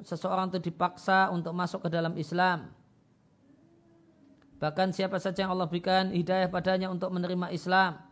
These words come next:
Allah lapangkan dadanya, Allah, Allah sinari mata hatinya,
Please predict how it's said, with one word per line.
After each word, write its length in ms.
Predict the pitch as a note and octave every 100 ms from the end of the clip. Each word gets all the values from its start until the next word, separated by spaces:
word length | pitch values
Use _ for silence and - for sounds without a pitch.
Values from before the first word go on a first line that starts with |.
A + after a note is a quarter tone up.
| - - - -
Allah 160 | D#3+ E3+
lapangkan 480 | E3+ F3 F#3 F#3 F3
dadanya, 640 | E3+ E3+ F#3+ F#3+ E3+ C#3+
Allah, 480 | D#3 E3 E3+ E3 - - - - - -
Allah 240 | - E3+ E3+
sinari 960 | F3+ F3+ F#3+ F#3 F#3+ F#3+ F#3+ F#3+ B2+
mata 320 | - F3+ F3+ F3+
hatinya, 640 | F3 E3+ G3+ F3 C3+ -